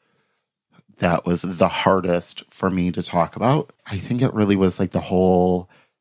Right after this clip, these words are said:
aspect of her, her ex-husband being like, "Oh, the kids are in here, come in here." And then just, like, that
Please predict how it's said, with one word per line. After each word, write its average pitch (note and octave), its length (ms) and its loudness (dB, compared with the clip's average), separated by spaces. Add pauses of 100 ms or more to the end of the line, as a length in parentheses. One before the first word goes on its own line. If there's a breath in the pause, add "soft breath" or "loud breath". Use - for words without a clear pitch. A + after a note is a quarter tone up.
(160)
aspect F#2+ 540 0
of F#2 360 0
her, F#2+ 640 0 (520)
her C#3 180 2
ex-husband A#2 920 0
being G#2+ 180 -8
like, G2+ 220 -8
"Oh, C3+ 160 2
the B2+ 120 0
kids G#2+ 360 -2
are F#2+ 100 4
in G2 80 0
here, C3+ 480 2
come A2+ 240 0
in G2+ 80 0
here." G2+ 360 0
And G2+ 200 0
then F#2 480 2 (420)
just, - 240 0
like, G#2 140 0
that F#2+ 240 0